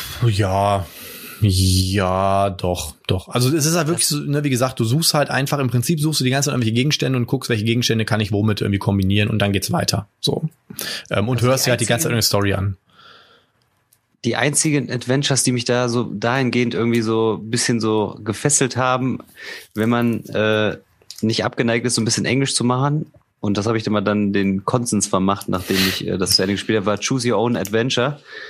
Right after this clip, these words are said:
Speaker 2: Äh, das ist ja auch so, so Point-and-Click-Adventure und du entdeckst so ein bisschen und die Story ist super lustig, auch so ein bisschen abgefahren. Da ist ja jetzt dieser zweite Titel rausgekommen.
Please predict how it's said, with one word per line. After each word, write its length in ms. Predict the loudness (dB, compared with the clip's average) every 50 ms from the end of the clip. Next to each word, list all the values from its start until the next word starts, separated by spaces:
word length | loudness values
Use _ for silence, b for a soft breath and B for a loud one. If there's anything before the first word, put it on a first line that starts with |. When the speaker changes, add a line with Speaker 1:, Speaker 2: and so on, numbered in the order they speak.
| B B B B B B -6
Speaker 2:
Äh, 200 | -2 0 0 2
das 120 | 0 0
ist 120 | 0 0 0
ja 120 | 0 2
auch 200 | 2 2 0 0
so, 220 | 0 0 0 2 2
so 120 | 0 0
Point-and-Click-Adventure 1080 | -2 0 0 0 2 2 0 0 0 -2 0 0 -2 0 0 -2 0 0 0 0 2 2
und 140 | 0 0 0
du 100 | 0 0
entdeckst 400 | 0 -2 0 -2 -2 -2 0 -2
so 60 | 0
ein 80 | 0
bisschen 460 | 0 0 0 2 2 2 2 2 0 0
und 320 | 0 0 0 -2 -4 -8 -4
die 120 | -2 -2
Story 280 | -2 0 0 0 0 0
ist 120 | 0 0
super 280 | -2 -2 0 0 0 0
lustig, 440 | 2 0 -2 0 0 0 0 2 2
auch 100 | 0 0
so 80 | 0
ein 40 | 0
bisschen 220 | 0 -2 -2 0
abgefahren. 600 | 0 -2 -2 0 -4 -4 -2 0 0 0 2 2
Da 80 | 0 0
ist 120 | 0 0
ja 60 | 0 0
jetzt 140 | 0 0
dieser 220 | -2 0 0 0 0
zweite 360 | 0 0 0 0 0 -2 -4
Titel 260 | -2 -4 -2 0 0
rausgekommen. 720 | 0 0 0 -2 -2 -6 -4 -2 0 0 0 0 -2 -4